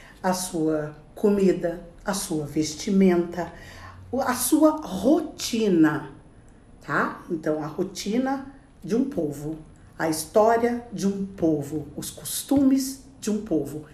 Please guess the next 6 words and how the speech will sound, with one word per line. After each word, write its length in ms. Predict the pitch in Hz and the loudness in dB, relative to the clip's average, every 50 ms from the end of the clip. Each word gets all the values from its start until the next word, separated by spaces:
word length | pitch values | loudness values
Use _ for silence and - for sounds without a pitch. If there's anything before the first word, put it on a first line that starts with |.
| - - - - | -20 -20 -4 0
Isso 460 | 247 240 247 - - - 269 277 233 | 2 2 2 2 0 -2 2 4 4
é 180 | 196 190 190 - - - - - - - | 4 4 0 -4 -8 -14 -18 -20 -20 -20
folclore. 800 | - - - - - 302 349 330 - - - - - - - - - - - - - - - - - - - - - - - - - - _ _ _ _ _ _ _ - - _ _ _ _ _ _ _ _ _ _ _ - _ _ _ | -18 -14 0 4 4 6 6 4 0 -4 -6 -6 -6 -8 -12 -16 -20 -20 -20 -20 -20 -20 -20 -14 -12 -12 -12 -12 -16 -20 -20 -20 -20 -20 _ _ _ _ _ _ _ -20 -20 _ _ _ _ _ _ _ _ _ _ _ -20 _ _ _
Ok, 600 | - 254 254 - - - - 170 160 156 160 165 | -10 -10 -10 -10 -12 -6 -2 0 2 4 4 4
então, 220 | 160 156 - 135 127 | 2 0 -2 -6 -4
né? 360 | 147 151 190 294 - - - | -2 0 0 0 0 -2 -6